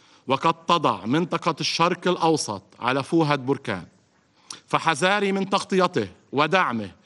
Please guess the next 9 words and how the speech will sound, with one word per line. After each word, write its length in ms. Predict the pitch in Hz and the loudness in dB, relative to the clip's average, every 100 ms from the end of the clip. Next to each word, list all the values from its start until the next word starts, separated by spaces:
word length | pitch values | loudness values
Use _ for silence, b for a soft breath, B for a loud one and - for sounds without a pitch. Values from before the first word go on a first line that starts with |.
| b | b
وتبرير 600 | 127 131 143 143 170 170 | -4 -2 0 2 2 2
مجازره، 560 | 147 147 147 135 123 95 - _ _ b b b | 2 0 0 0 -2 -4 -12 _ _ b b b
فالتاريخ 600 | 156 - 170 196 214 190 | -4 0 0 2 0 0
لن 200 | 196 208 | 0 0
يرحم، 400 | 170 - 104 90 - b b 123 | -2 -2 -8 -10 -16 b b -4
والحاضر 600 | 139 - 185 190 180 170 | -4 2 2 4 2 2
مرير، 520 | 170 170 175 175 170 B B B | 2 2 2 2 0 B B B
والمستقبل 760 | 131 156 160 - 170 139 156 | 0 2 0 0 -2 2 2
مظلم، 500 | 151 151 127 98 90 | 2 2 0 -6 -10